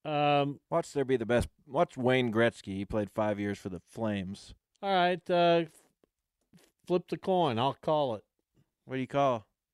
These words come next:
Speaker 1: Heads. Heads it is. I'm gonna go with heads. <laughs> I'm gonna pick first.
Speaker 2: No, no kidding.
Speaker 1: Uh, yeah, I am. No brainer, Hank Aaron.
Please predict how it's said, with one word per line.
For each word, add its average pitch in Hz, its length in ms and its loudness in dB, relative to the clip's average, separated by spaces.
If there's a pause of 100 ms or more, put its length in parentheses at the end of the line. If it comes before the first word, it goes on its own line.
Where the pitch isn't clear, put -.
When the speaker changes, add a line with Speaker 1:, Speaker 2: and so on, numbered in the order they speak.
(100)
Speaker 1:
Heads. 160 440 0 (1500)
Heads 131 260 -4
it 139 120 0
is. 135 480 2 (800)
I'm 143 40 -8
gonna 160 120 -2
go 156 260 4
with 147 160 0
heads. 147 640 0 (560)
<laughs> - 420 -20
I'm 143 60 -12
gonna 143 140 -2
pick 147 220 -6 (100)
first. 135 360 -2
Speaker 2:
No, 123 200 -2
no 120 160 -2
kidding. 113 420 -2 (240)
Speaker 1:
Uh, 135 520 2 (100)
yeah, 165 300 2 (140)
I 151 180 -4
am. 135 340 -2 (1600)
No 139 180 2
brainer, 143 420 2
Hank 139 300 0
Aaron. 127 400 -2